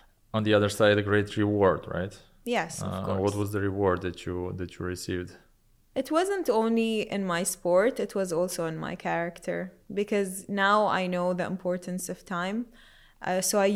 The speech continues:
Speaker 2: use it very wisely. I'm able to be more productive in my day, and, um,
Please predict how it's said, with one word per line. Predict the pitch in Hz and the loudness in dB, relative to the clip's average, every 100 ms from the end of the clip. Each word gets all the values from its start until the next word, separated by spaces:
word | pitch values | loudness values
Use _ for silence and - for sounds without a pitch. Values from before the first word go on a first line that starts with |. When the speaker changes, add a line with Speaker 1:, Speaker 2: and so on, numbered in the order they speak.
| 214 | 2
Speaker 2:
use | 196 | 0
it | 190 | -2
very | 185 175 175 | -2 0 0
wisely. | 170 170 170 175 175 175 180 208 | 0 0 -2 -4 -4 -6 -8 -8
I'm | 185 165 | -6 -2
able | 170 190 196 | -2 0 -2
to | 196 | -2
be | 170 180 185 | -4 -2 -2
more | 180 175 170 170 | -2 -2 0 -2
productive | 170 185 175 208 - 269 247 | -2 -2 0 0 0 0 2
in | 233 | 0
my | 214 196 196 | 0 -2 0
day, | 190 202 277 - | 0 2 0 -2
and, | - 180 175 175 175 175 - - - - _ _ _ - _ _ | -2 -2 -2 -4 -6 -8 -16 -20 -20 -20 _ _ _ -20 _ _
um, | 202 208 202 208 208 202 | 2 4 4 2 0 0